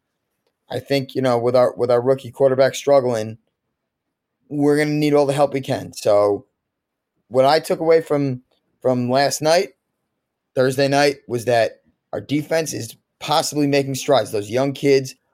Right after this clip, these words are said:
are finally getting their groove, and we need to see that. We need to see a lot more of that.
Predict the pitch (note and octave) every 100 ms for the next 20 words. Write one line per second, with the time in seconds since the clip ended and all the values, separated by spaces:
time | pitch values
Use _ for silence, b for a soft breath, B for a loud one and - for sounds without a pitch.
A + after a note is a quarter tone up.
0 | - G#2 _ C3 C3 C#3 C#3 C3+ B2+ C3
1 | C3 C3 B2+ A2+ B2 C3 C3 C3 B2 _
2 | _ _ G2+ A2 A2 A#2+ C3 A#2+ - A2+
3 | G2 E2 A#2+ B2+ B2 G#2 A#2+ G#2 G#2 A#2
4 | B2+ A#2 A#2 A#2 A2 F2+ F#2+ F2